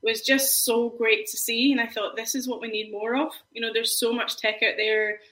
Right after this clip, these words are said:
that can help so many different businesses to make more money, but how are we actually implementing tech to help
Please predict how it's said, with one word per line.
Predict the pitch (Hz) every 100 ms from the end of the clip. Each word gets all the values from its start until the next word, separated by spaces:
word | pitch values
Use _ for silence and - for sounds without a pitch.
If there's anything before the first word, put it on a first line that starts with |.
| _ _ -
that | -
can | 233
help | 226 208 -
so | - - 277
many | 277 262 240
different | 233 -
businesses | 214 208 214 208 190 196 196 - - _ _ -
to | 254
make | 233 226 -
more | 226 214 214
money, | 233 208 190 202 - _
but | - 196 -
how | - - 226
are | 220
we | 220 220
actually | - - 214 -
implementing | 202 - 208 175 202
tech | - 208 - - _ _ _ _ -
to | 220 214
help | 220 202